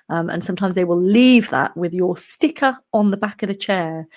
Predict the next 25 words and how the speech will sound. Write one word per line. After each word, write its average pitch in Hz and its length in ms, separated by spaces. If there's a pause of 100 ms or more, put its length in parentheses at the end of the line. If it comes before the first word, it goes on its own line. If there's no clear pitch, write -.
(300)
making 208 240
sure 190 140
that 170 80
no 185 100
one 185 80
else 180 140
touches - 400
it - 100
because 165 240
it's - 140
set - 260
up - 160
for - 160
you. 170 400
So 185 220
yeah, 185 240
don't 226 320
struggle 196 320
on 180 160
in 180 160
physical 202 640
pain. 165 540
Make 175 220
sure 175 380
that, 170 300